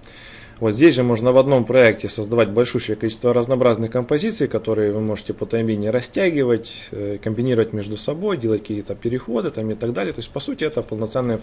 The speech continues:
программа, где вы можете делать все с нуля практически и завершение, и завершать уже,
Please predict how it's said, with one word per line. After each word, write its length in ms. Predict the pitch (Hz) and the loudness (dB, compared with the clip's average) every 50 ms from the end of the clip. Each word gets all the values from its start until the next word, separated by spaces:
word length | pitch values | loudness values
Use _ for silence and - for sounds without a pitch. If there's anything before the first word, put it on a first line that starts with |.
| - - - | -8 -8 -4
программа, 380 | 113 110 110 117 143 151 147 123 | -4 -2 0 0 0 0 0 0
где 140 | 101 104 104 | -2 0 0
вы 100 | 113 123 | 0 2
можете 380 | 131 131 123 - - 143 - - - - - - - - - - - | 2 0 -2 -2 -4 -6 -8 -8 -12 -20 -20 -20 -20 -20 -16 -12 -4
делать 340 | 110 120 139 127 123 - | 2 4 4 4 4 2
все 260 | - - - 135 131 113 | -2 -2 0 2 2 2
с 140 | - - | 0 -2
нуля 320 | - 127 123 117 131 151 170 | -2 -2 2 2 2 2 2
практически 600 | 170 - 143 - - 127 117 113 - - - - | 0 -4 -8 -8 -8 -10 -10 -10 -12 -12 -10 -10
и 200 | - - - 165 | -8 -6 -4 -4
завершение, 840 | 135 107 104 104 104 107 - - - 123 123 120 117 117 113 113 110 - - - - - - - - - - | -4 -2 -2 -4 -4 -4 -6 -4 -2 -2 -2 0 0 -2 -2 -2 -4 -6 -6 -6 -4 -4 -4 -4 -6 -10 -6
и 80 | - 131 | -4 -2
завершать 580 | 120 113 117 110 110 107 - - 117 107 - - | 0 2 2 2 2 0 2 2 2 2 2 -2
уже, 240 | 90 90 95 90 | -8 -8 -8 -8